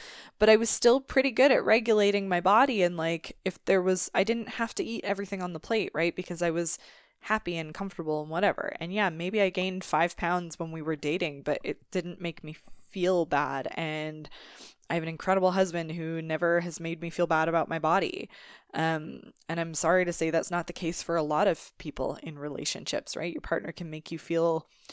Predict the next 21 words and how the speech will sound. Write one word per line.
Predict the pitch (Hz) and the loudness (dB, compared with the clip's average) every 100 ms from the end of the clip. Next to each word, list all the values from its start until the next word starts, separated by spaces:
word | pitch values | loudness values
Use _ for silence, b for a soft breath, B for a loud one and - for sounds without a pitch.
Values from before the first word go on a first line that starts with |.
| B B B B _ 440 _ - | B B B B _ -20 _ -6
uncomfortable | 175 - 175 160 160 | -6 -6 -10 -6 -2
about | - - | -2 -2
your | - | -4
body. | - - 190 _ _ _ _ _ _ _ _ _ _ _ _ _ _ _ - - | -6 -6 -12 _ _ _ _ _ _ _ _ _ _ _ _ _ _ _ -18 -6
Anyways, | 190 175 - - - _ - | -2 -2 -4 -4 -8 _ -6
come | - 208 202 202 196 185 - - | 0 2 0 -4 -6 -8 -12 -6
time | 214 185 175 | -2 0 -2
to | 180 175 | -4 0
having | 180 170 | 2 2
a | 180 | -2
baby, | 160 147 156 226 - - | -2 -2 -4 -6 -10 -8
my | 170 | -8
first, | - - 175 - - - | -4 -4 -2 -4 -6 -6
uh, | 160 160 165 156 - _ - | -2 0 0 -2 -4 _ -6
child, | 151 131 180 - B B B B B _ | -4 -2 -4 -6 B B B B B _
and | 180 175 170 | -2 0 0
it | 170 - | -2 0
was | 170 165 - - | 2 2 -2 0
a | 180 175 170 170 170 | 2 2 2 2 2
hard | 175 220 247 285 - | 4 10 10 10 4
pregnancy. | 180 160 139 - - - 170 269 - | -2 -2 -4 -10 -8 -6 -4 -4 -8